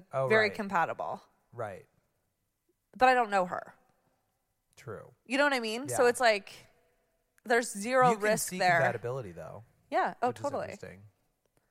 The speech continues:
Speaker 1: Okay.
Speaker 2: Yeah, I can
Speaker 1: That's
Speaker 2: absolutely
Speaker 1: my,
Speaker 2: see
Speaker 1: that's
Speaker 2: that.
Speaker 1: my preferred. I mean, I really usually resort to dating apps, so I really find it very hard. I'm very awkward when I go out and try to talk to girls. I just don't, like,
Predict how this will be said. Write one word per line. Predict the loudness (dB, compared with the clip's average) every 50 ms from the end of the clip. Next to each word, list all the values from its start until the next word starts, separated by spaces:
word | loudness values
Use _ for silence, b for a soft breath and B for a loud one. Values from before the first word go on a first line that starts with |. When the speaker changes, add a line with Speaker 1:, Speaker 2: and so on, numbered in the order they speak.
| _ _ _ _ _ _ _ _ _ -20
Speaker 1:
Okay. | -18 -18 -18 -18 -20 _ _ _ _ _ _ _ _ _ _ _ _ _
Speaker 2:
Yeah, | -2 0 0
I | 0 -2
can | -6 -10 -10
Speaker 1:
That's | -6 -2 0 2
Speaker 2:
absolutely | 2 2 0 -2 -4 -4 -4
Speaker 1:
my, | -4
Speaker 2:
see | -6 -4
Speaker 1:
that's | -2 -2 -2 0
Speaker 2:
that. | -2
Speaker 1:
my | -6 -6
preferred. | -6 -6 -6 -4 -2 -2 -2 -2
I | -4 -4
mean, | -4 -4 -4
I | -4 -4 -4 -4
really | -2 0 0 0 0 -4 -8
usually | -8 -6 -6 -6 -4 -6 -6
resort | -6 -6 -6 -4 -4 -6 -6
to | -8 -12
dating | -12 -12 -12 -12 -14
apps, | -16 -16 -16 -16 -16
so | -16 -14 -14 -14 -16 -18 B B B B B B B B B
I | -4
really | 0 2 2 4 2 2
find | 2 0 0 0 -2
it | -4
very | -4 -2 -2 0 0
hard. | 0 0 0 0 0
I'm | -2 -4 -8
very | -12 -10 -6 -4 -2 -2 -2 -2
awkward | -2 -2 -4 -4 -4 -4 -6 -6 -6 -8 -10 b b b b b b b b b
when | -8 -6 -4
I | -4 -2
go | -2 0 0 0
out | 0 0 0 2 0 0 -2 -6 -10 -18 -18 _ -12
and | -12 -10 -10 -12 -16 -18 _
try | -6 -4 -2 -2 -2
to | -4
talk | -4 -4 -4 -4 -4
to | -6 -8
girls. | -6 -4 -4 -2 -2 -4 -4
I | -6 -8 -8
just | -8 -10 -12 -8
don't, | -6 -6 -6 -6 -6
like, | -8 -10 -10